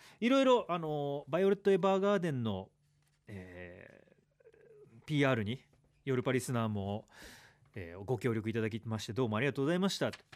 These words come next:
あれ、無事使われてたんでしょう？あ、メ-、メール来てるから読むわ。ラジオネーム、ポルティ二七五、福川市、四十三歳。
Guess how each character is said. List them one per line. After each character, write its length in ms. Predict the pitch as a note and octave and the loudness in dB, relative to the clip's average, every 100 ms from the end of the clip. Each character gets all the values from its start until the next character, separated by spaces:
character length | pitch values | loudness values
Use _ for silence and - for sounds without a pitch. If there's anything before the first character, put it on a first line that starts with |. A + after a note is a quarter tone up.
| - - - | -20 -20 0
あ 120 | A3+ | 4
れ、 80 | D4 | 4
無 160 | A3+ | 4
事 120 | C4 C4 | 2 0
使 200 | - C#4+ | 4 6
わ 80 | |
れ 80 | D#4 | 6
て 100 | D#4+ | 4
た 120 | D#4+ | 2
ん 80 | G3+ | 4
で 80 | C#3 | 2
し 100 | - | -2
ょ 180 | F#2+ - _ _ - | -6 -10 _ _ -4
う？ 40 | |
あ、 100 | A#2+ - - - | -2 -2 -10 -6
メ-、 240 | G#3 A#3 A3+ G3 | -2 0 0 -2
メ 120 | G3+ | 2
ー 40 | G#3 | 2
ル 60 | |
来 80 | G3 | 2
て 80 | - | 0
る 60 | C#3+ | 0
か 120 | A2+ | 0
ら 60 | G#2 | -2
読 180 | A2 | -2
む 100 | G#2 | -4
わ。 80 | F2+ - - A3+ - | -8 -14 -20 -18 -2
ラ 160 | E3 F#3 | 2 4
ジ 60 | |
オ 40 | A3+ | 4
ネ 80 | G#3 | 4
ー 40 | |
ム、 80 | D3+ | 4
ポ 100 | G#3 | 2
ル 80 | G#3 | 2
テ 140 | D#3 | 0
ィ 60 | C3 | 0
二 160 | A#2+ B2 B2 A2 G#2+ - | 0 -2 -2 -4 -6 -6
七 260 | B2+ A#2 G#2+ | -4 -2 0
五、 120 | C#3 | -2
福 260 | D3 - C#3 | -2 -4 0
川 160 | B2+ | 0
市、 160 | A#2+ C3 | 0 -4
四 120 | C3 | -4
十 140 | A2 | -6
三 160 | G#2 B2 | -6 -6
歳。 240 | - G#2 | -6 -8